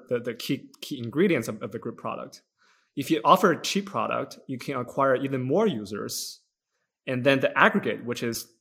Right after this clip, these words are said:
number of us-, users times the fees, will actually go up.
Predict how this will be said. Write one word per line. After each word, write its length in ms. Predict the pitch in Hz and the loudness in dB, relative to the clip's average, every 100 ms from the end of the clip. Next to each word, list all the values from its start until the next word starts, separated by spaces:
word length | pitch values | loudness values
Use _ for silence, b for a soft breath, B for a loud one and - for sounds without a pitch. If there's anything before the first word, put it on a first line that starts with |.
| _ - | _ -2
number 220 | 143 156 | 0 2
of 100 | 131 | 0
us-, 160 | 127 120 | -4 -4
users 360 | 135 135 127 | -2 -2 -4
times 480 | - - 143 151 147 | -8 -2 0 0 -2
the 80 | 127 | -6
fees, 540 | - 135 113 113 - _ _ _ _ _ _ _ _ | -4 -6 -6 -8 -12 _ _ _ _ _ _ _ _
will 160 | 147 131 | 2 6
actually 240 | 139 151 | 6 4
go 140 | 123 110 | 0 -2
up. 280 | 58 - | -4 -12